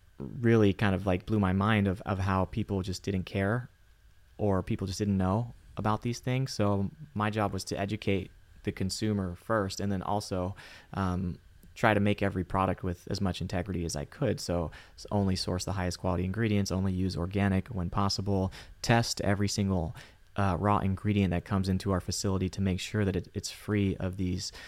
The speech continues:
contaminants and heavy metals and pesticides or bacteria or mold, things like that, that you don't want to be consuming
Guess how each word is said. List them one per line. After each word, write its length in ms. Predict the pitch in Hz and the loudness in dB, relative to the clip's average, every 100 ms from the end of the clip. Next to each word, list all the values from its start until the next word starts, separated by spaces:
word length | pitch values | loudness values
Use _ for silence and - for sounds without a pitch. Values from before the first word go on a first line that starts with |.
| - - | -12 -4
contaminants 640 | 98 101 92 92 87 87 | -2 0 2 2 0 -2
and 80 | 92 | -4
heavy 240 | 90 92 92 | -4 -2 0
metals 460 | 92 90 87 92 | 0 2 0 0
and 140 | 85 - | -4 -4
pesticides 800 | 98 - - - 90 87 85 80 | -6 -6 -10 -8 -6 -4 -6 -8
or 40 | |
bacteria 640 | 76 - - 104 95 95 85 | -10 -12 -8 -4 -2 -2 -2
or 60 | 85 | -4
mold, 380 | 92 92 90 | -2 -2 -4
things 200 | - 92 | -6 -6
like 160 | 87 82 | -6 -6
that, 180 | 95 - | -6 -6
that 60 | |
you 80 | 98 | -6
don't 240 | 95 185 - | -4 -4 -2
want 180 | 120 | -2
to 60 | 101 | -2
be 80 | 101 | -4
consuming 520 | 98 - 107 101 90 | -6 -4 0 2 2